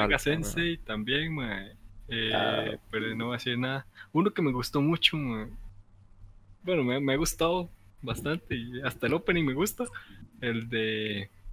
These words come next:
Speaker 2: <clears throat> Midara na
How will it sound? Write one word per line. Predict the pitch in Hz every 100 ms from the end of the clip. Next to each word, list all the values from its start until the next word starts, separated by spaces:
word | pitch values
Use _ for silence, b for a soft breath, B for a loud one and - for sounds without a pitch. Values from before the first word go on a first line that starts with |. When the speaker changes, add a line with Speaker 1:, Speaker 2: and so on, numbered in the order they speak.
| -
Speaker 2:
<clears throat> | - - - 127 117 - - - - - -
Midara | 175 123 113 127 156 180
na | 147 113 104